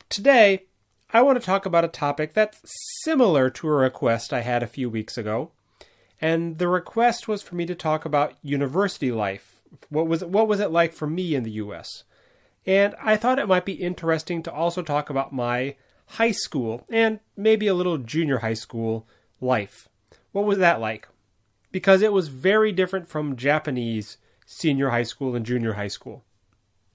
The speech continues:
So, I went to public schools for elementary all the way through senior high school.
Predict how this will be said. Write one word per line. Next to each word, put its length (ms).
So, 460
I 220
went 380
to 260
public 340
schools 520
for 380
elementary 640
all 220
the 100
way 140
through 180
senior 300
high 140
school. 360